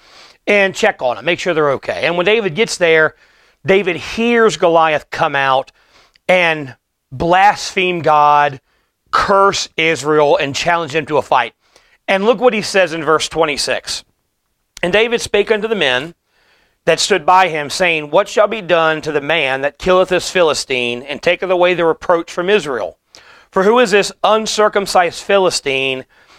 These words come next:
that he should defy the armies of the living God?" And that last phrase, "the armies of the living God," is the key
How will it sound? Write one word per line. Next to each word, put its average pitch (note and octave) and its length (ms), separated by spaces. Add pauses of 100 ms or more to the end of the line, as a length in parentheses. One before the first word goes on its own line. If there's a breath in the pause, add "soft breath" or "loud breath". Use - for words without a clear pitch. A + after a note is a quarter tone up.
(160 soft breath)
that E3 120
he F#3+ 160
should F3+ 200
defy E3 480
the C#3 280
armies C#3 920 (600)
of D#3 160
the D3 100
living C3 360
God?" A2 400 (400)
And F3+ 140
that A3 180
last G#3 340
phrase, D#3+ 560
"the E3 240
armies F#3 640
of F3+ 80
the D#3+ 100
living D#3+ 320
God," A#2+ 480 (420)
is G3 180
the F3 100
key C#3 880